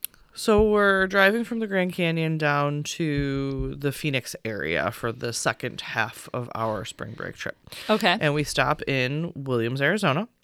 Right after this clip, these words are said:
Speaker 1: which
Speaker 2: Okay.
Speaker 1: is where Grand Canyon Brewing started. It's a little town just south, directly south of Grand Canyon National Park, the South Rim.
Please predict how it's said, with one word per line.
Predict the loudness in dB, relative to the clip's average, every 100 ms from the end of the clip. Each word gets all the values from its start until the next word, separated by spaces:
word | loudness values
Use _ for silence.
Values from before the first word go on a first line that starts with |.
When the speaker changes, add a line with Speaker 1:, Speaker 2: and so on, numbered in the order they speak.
| -4
Speaker 1:
which | -2
Speaker 2:
Okay. | 0 4
Speaker 1:
is | 4 4 2 -4 -10 -12 _
where | -4 2 2 2
Grand | -2 -2 -2
Canyon | -4 -4 -4
Brewing | -6 -6 -6 -8 -10 -12
started. | -10 -2 -2 0 -4 -8 -16 -16 -16 -16
It's | -10 -4
a |
little | -4
town | 2 4 6 4
just | 0 -2 0
south, | 2 2 0 -6
directly | -4 0 2 2 0 -4 -4 -2
south | -4 -4 -6 -8
of | -10
Grand | -12 -12 -12
Canyon | -12 -12
National | -12 -12 -10
Park, | -10 -10 -8
the | -6 -6
South | -6 -6 -6 -6
Rim. | -12 -14